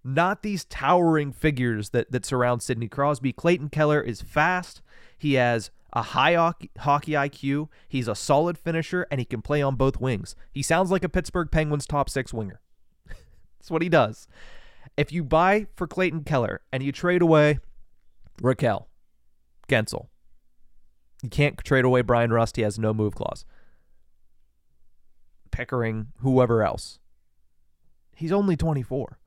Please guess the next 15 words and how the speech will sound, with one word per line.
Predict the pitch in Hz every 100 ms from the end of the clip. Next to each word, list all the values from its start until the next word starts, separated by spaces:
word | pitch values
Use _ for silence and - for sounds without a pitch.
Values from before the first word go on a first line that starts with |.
| _ _ - _ _ _
And | 151
you | 160
have | 139 185 220
him | 196
under | 185
contract | 170 202 220 180 156 -
until | 156 175 185
he's | 190 175
twenty-nine. | - 139 160 131 143 110 - _ - _ _ - - -
You | 151
are | 156
buying | 139 117 165 185 120 104 117 - _ _ _ _ _ _ _ _ - -
years | 117 165 196 147 147 - - - - -
of | 139 135
production. | 143 151 - - 98